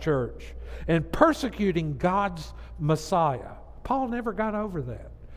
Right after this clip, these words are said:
He never got over that. If you read his letter, by the way, he is my favorite biblical author. One of the first people I want to see in heaven after Jesus is Saul, Paul,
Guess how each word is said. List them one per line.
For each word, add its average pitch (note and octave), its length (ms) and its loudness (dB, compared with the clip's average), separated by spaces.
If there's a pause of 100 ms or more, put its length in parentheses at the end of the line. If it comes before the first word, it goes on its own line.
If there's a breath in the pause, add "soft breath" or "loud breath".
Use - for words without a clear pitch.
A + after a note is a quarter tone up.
He A#3 220 2
never G#3 540 0
got E3+ 260 4
over E3+ 220 2
that. B2 200 0 (220 loud breath)
If E3+ 160 0
you F3+ 100 2
read A3+ 240 4
his A3 160 0
letter, G#3+ 160 2
by G3+ 260 8
the G3+ 100 2
way, C#3+ 340 4 (240 loud breath)
he F#3+ 160 4
is D#3+ 120 0
my D#3 200 4
favorite G3 500 4
biblical F3+ 480 2
author. C#3 540 0 (680 soft breath)
One F3 200 6
of F#3+ 80 4
the F3 80 2
first G#3+ 340 4
people G#3 300 4
I F#3+ 140 10
want F#3+ 180 2
to F#3 100 -4
see F#3+ 140 2
in F#3 120 2
heaven F3+ 340 2
after F3+ 340 0
Jesus C#3 800 -2 (440 soft breath)
is D#3+ 120 2
Saul, C#3+ 760 4
Paul, B2 680 2